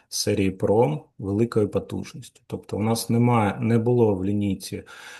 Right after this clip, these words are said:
котлів навісних ш-, до шістдесяти кіловат. А, наприклад, у нашого там основного конкурента в Україні європейського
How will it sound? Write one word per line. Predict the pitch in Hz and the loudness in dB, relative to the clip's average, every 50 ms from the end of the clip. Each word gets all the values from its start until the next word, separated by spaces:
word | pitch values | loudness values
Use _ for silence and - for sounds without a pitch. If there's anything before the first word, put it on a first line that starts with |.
| - _ | -20 _
котлів | - - 101 - - 107 113 117 110 - - | -4 -2 -2 -2 0 2 4 4 4 2 0
навісних | 101 98 101 98 98 95 95 92 92 92 92 92 98 - - - 123 127 135 131 | 0 0 2 2 2 0 0 0 -2 -2 -4 -4 -4 -4 -2 0 2 2 2 0
ш-, | - - - - - - - - - 101 | 0 -4 -8 -8 -8 -8 -8 -8 -6 -2
до | 92 101 101 101 | 0 0 0 0
шістдесяти | - - 104 - - - 101 98 104 92 - - - | 0 -4 -8 -6 -4 -4 -2 -2 -4 -4 -6 -8 -12
кіловат. | 120 - - 98 95 92 87 85 90 82 - _ _ _ - - - - - _ | -10 -6 -2 0 0 2 2 0 0 -2 -6 _ _ _ -20 -20 -20 -20 -16 _
А, | - - | -8 -6
наприклад, | 92 95 95 - 101 98 - - 98 92 - | -4 -4 -2 -2 -2 0 0 0 -2 0 0
у | 101 | 0
нашого | 98 98 98 95 - - - 92 90 87 | 0 0 0 -2 -4 -6 -6 -6 -6 -6
там | - - 92 92 | -6 -6 -6 -4
основного | 95 - - - 98 98 95 98 101 98 95 92 92 90 92 90 95 - - 98 | -4 -4 -2 0 0 2 2 2 2 2 2 2 2 0 -2 -2 -4 -6 -6 -6
конкурента | - - 95 95 95 - 104 101 110 120 123 117 - 101 | -4 -2 -2 -2 -2 -2 0 2 2 2 2 0 -2 -4
в | 92 | -4
Україні | 95 90 - - 95 95 101 113 113 110 104 98 - - - - - - - - - - _ _ | -4 -6 -4 -4 -2 0 2 4 4 4 2 0 -2 -6 -14 -20 -20 -20 -20 -20 -20 -20 _ _
європейського | - 92 90 92 92 92 - - 98 95 - - - - 104 95 92 92 | -4 -2 0 -2 -2 -2 -2 -2 -2 -2 -4 -6 -6 -6 -4 -4 -4 -4